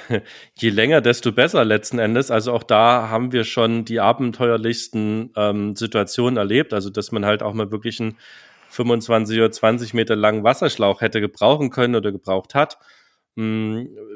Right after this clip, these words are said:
wir haben tatsächlich im Schlauch dabei gehabt, den würde ich den wenigsten Campern empfehlen. Wir haben so einen Schrumpfschlauch gehabt. Das heißt, den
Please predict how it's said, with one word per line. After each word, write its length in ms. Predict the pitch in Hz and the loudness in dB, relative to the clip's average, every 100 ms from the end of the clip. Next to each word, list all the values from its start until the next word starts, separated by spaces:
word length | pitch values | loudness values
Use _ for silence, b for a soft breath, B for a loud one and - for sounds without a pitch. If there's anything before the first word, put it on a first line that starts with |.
| 104 | -20
wir 500 | 110 110 120 127 160 | -20 -14 0 2 4
haben 220 | 151 143 | 2 0
tatsächlich 600 | 139 123 - 131 139 - | 2 0 0 -2 -2 -4
im 160 | 120 123 | -6 -4
Schlauch 280 | 120 113 | 0 0
dabei 300 | - 104 110 | 2 2 2
gehabt, 240 | 113 120 - | 2 -2 -4
den 180 | 110 104 | -8 -4
würde 140 | 120 | -4
ich 100 | 127 | -4
den 200 | 113 104 | -6 -6
wenigsten 380 | 113 143 - 143 | -4 -6 -6 -6
Campern 280 | 143 139 143 | -4 -2 -4
empfehlen. 400 | 127 - 139 135 | -6 -2 -2 0
Wir 80 | |
haben 100 | 110 | -4
so 80 | 110 | -4
einen 100 | 107 | -8
Schrumpfschlauch 580 | - 139 180 - 104 101 | -4 -4 -4 -2 0 0
gehabt. 340 | 101 107 - | -2 -4 -4
Das 140 | - - | -10 -2
heißt, 280 | 110 - - | -2 -2 -6
den 280 | 107 113 | -4 -4